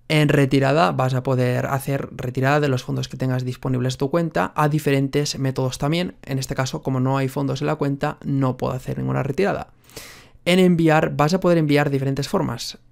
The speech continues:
a otra cartera de Skrill. Vas a poder también utilizar Skrill básicamente como intermediario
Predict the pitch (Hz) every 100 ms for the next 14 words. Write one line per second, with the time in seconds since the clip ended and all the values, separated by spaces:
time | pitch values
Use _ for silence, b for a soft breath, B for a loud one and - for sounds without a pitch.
0 | _ _ 131 139 151 139 120 - - 123
1 | - 131 131 - 175 180 - _ b b
2 | b b b - 143 147 147 147 139 135
3 | 135 139 123 - _ 139 131 131 139 139
4 | - 143 131 127 139 139 139 127 - -
5 | - - - 160 147 123 - - 143 139
6 | 135 127 139 147 127 135